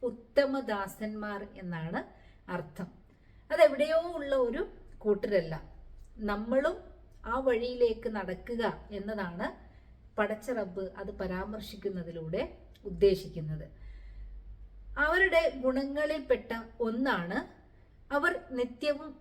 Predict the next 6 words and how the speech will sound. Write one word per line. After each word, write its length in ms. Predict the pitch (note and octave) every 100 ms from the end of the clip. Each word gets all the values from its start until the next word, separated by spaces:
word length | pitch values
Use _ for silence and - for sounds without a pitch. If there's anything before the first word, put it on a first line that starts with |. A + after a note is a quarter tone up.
| -
പ്രാർത്ഥിക്കാറുണ്ടായിരുന്നു. 1500 | A3+ A3 - - D4+ - D#4+ D4 G#3+ G3 G3+ G#3+ A#3 G#3+ E3+ - - - - - - C4
"റബ്ബനാ 500 | C4+ A#3 F4 F4 F4 E4+ C4
ഹബ് 240 | A3 B3
ലനാ 280 | C#4 C#4+ C#4 C4
മിൻ 100 | A#3+ G#3
അസ്വാജിനാ 720 | F#3+ G3 A#3 A#3 E3+ F3 F3+